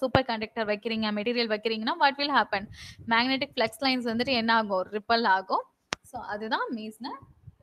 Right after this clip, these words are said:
effect. And the effect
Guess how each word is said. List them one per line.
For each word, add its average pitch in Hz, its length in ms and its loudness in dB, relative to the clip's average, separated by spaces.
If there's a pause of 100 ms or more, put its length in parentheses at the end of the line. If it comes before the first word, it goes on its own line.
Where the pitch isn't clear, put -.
effect. - 260 -20 (4000)
And 269 100 2
the 277 160 8
effect - 1400 -6